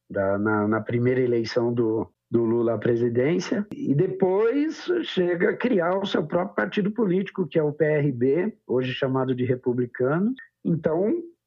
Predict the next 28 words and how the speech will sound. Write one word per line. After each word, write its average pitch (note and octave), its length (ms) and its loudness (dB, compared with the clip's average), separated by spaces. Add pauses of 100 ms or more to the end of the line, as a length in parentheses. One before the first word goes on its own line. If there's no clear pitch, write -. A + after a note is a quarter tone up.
(540)
a D#3+ 60 4
igreja E3 380 2
tem A#3+ 120 2
uma D4+ 160 0
força, C#3+ 720 0
tem A#2 200 -4
uma C#3 180 0
força D#3 440 0
aí B2+ 200 0
no B2+ 160 0
legislativo, B2 1120 0 (400)
e B3 100 2
junto A#3 400 2
com, A3 420 2
com F3 240 2
toda G#3+ 300 2
a G3+ 60 2
atuação E3 560 0
da D#3 100 2
bancada C#3+ 460 0
evangélica, D3 840 2
eles G3+ 240 0
mostram F#3+ 540 0 (160)
um E3+ 180 2
poder A3 480 2
ascendente A3+ 800 0
aí, B2 240 2
né? D3 360 2